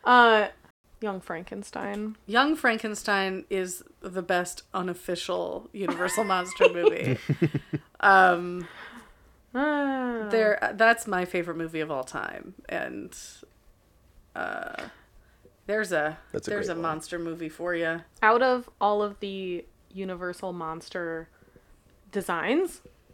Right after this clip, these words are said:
Speaker 1: um, I
Speaker 2: Mm-hmm.
Speaker 1: would say personally my favorite is the Creature.
Speaker 2: Oh, same.
Speaker 1: Just because it, it has the most complexity to it.
Speaker 2: Right.
Speaker 1: Um, and it's, it's just so cool.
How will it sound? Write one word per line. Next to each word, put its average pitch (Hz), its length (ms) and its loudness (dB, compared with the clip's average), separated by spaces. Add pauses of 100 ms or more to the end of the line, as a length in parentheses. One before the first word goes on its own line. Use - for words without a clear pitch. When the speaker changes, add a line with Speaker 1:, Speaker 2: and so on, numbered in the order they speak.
(280)
Speaker 1:
um, 202 540 6
I 202 60 4
Speaker 2:
Mm-hmm. 196 80 4
Speaker 1:
would 202 100 -2
say 180 440 -4 (280)
personally 196 520 -6
my 175 180 -8
favorite 180 760 -8
is 180 220 -12
the - 80 -20
Creature. 233 720 -4 (180)
Speaker 2:
Oh, 262 140 6
same. - 500 -4 (160)
Speaker 1:
Just 233 200 6
because 220 360 6 (160)
it, 220 320 10 (500)
it 220 200 8
has 214 300 4
the 214 120 0
most 190 480 -4 (720)
complexity 226 1200 -2 (100)
to 330 320 0
it. 392 260 0 (300)
Speaker 2:
Right. - 380 2 (520)
Speaker 1:
Um, 190 640 8 (580)
and 190 120 -8
it's, - 200 -8
it's 214 160 -8
just 226 200 -8
so 240 120 -2
cool. 175 440 -4